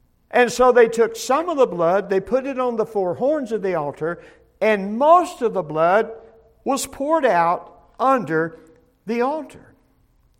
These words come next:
The symbolism, I think, is obvious. The fact that these tribulation martyrs, where are they seen?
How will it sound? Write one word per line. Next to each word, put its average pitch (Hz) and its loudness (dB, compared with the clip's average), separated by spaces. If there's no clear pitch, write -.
The 226 0
symbolism, 185 -4
I 220 0
think, 226 -6
is 175 -12
obvious. - -12
The 202 2
fact 320 0
that 240 0
these 226 -6
tribulation 269 -2
martyrs, 165 -4
where 269 4
are 302 0
they 262 4
seen? 165 -6